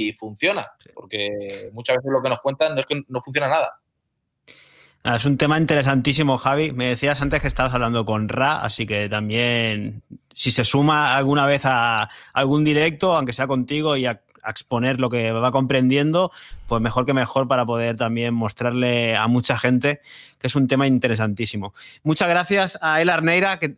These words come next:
Speaker 2: una vez más ahí aportando como buenamente puede, y mil gracias de corazón. Y Tete, si lo puedes revisar, porque pone que está en oculto, como que no puede escribir a El Arneira.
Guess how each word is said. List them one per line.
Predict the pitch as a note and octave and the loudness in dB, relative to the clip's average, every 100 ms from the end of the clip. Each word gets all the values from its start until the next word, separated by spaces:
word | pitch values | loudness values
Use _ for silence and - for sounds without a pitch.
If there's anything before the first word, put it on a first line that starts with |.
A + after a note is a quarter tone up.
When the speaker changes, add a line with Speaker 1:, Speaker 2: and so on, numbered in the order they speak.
| - | -4
Speaker 2:
una | C#3+ D3 | 0 2
vez | C3+ | 2
más | C3 D3+ D#3 | 2 0 0
ahí | B2 C3 C3+ B2+ | -2 0 -2 -2
aportando | B2 A#2 A#2+ A2+ C3 C3 B2+ B2 A2+ A2 - | -2 -2 -4 -2 -2 0 0 0 -2 -4 -10
como | - A#2 A#2+ | -12 -6 -2
buenamente | B2+ B2+ B2+ B2 | 0 0 0 0
puede, | A#2+ C3 C#3 C#3 - | 0 0 0 -2 -12
y | - G#2 G#2+ | -10 -6 -4
mil | A#2 | -4
gracias | A2+ A2+ A#2+ A2+ | -2 -4 -4 -4
de | |
corazón. | G#2+ G#2 A2 C3+ | -4 -4 -2 -2
Y | C3 | 0
Tete, | B2+ D3+ | 0 0
si | E3+ | 2
lo | D3 | 2
puedes | D3+ F#3+ | 2 2
revisar, | F#3 D#3+ F#3 | 2 2 0
porque | F#3 D#3 C#3+ C3 G2 | 0 2 2 2 0
pone | - D#3 | -2 0
que | D#3+ | 0
está | C#3+ D#3+ | 0 0
en | D#3 | 2
oculto, | C3 C#3 D#3+ D3+ G3+ - D3+ | 0 0 -2 0 -4 -6 -10
como | B2+ B2 | -2 0
que | A#2+ | 0
no | C3 | 0
puede | D3 D3+ | 2 0
escribir | - B2 D3 D#3+ _ - | -2 -4 -2 -6 _ -4
a | A2 | 0
El | C3 | 2
Arneira. | B2 B2+ C#3 D#3 | 2 2 0 0